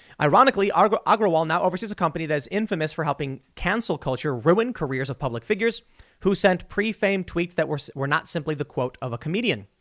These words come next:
It's just wild that Twitter didn't wipe or at least spot check the new C E O's past tweets, considering how often tweets get resurfaced. Now, there's some important context. This guy tweeted out a quote from Asif Mandvi of The Daily Show, in where he said,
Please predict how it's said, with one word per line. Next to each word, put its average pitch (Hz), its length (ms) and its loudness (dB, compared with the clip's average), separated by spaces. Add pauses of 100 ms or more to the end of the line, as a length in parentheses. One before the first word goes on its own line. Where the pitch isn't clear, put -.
(560)
It's 160 180 2
just 151 320 2
wild 170 240 4
that 147 100 -2
Twitter 180 180 -4
didn't 160 220 -2
wipe 151 280 0
or 160 140 2
at 151 100 -6
least 160 220 -4
spot 165 300 2
check 151 120 -8
the 147 80 -6
new 147 80 -2
C 143 260 -4
E 135 40 0
O's 135 140 -2
past - 340 -6
tweets, 226 340 -2 (320)
considering 196 360 0
how 185 140 2
often 139 540 -2 (440)
tweets 170 280 0
get 170 140 -2
resurfaced. 160 500 -2
Now, 139 200 -6 (340)
there's 175 140 4
some 208 100 2
important 233 320 2
context. 131 560 -8
This 220 180 -2
guy 160 300 2
tweeted 190 300 -2
out 156 100 2
a - 20 -6
quote 156 240 -2
from 143 140 -10
Asif 143 340 -4
Mandvi 131 500 -2
of 110 60 -4
The 113 80 -8
Daily 175 240 0
Show, 101 300 -6 (420)
in 160 180 0
where 170 180 2
he 160 180 -2
said, 139 460 0